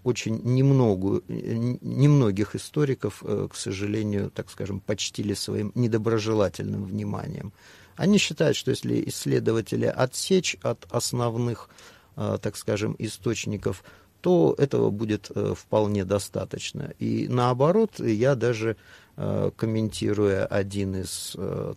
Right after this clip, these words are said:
томов, э, чекистских документов, э, в серии, э, публикаций, где были собраны информационные сводки, был признан ими, что называется, за своего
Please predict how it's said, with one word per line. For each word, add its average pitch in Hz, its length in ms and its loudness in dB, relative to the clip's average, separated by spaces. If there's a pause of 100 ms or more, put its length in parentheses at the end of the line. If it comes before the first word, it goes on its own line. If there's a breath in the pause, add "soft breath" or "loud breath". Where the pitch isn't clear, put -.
томов, 104 580 -2 (600 soft breath)
э, 101 580 -4
чекистских 104 580 -6
документов, 151 880 0
э, 110 480 -4
в - 140 -14
серии, 104 600 0 (720 loud breath)
э, 92 400 -4
публикаций, 110 800 0
где 98 240 -2
были 98 240 -2
собраны 98 460 -2
информационные 101 1040 -2
сводки, 151 640 -2 (340 loud breath)
был 123 380 2
признан 110 580 0
ими, 98 300 -2
что - 200 -6
называется, 98 800 0
за 98 380 0
своего 170 760 2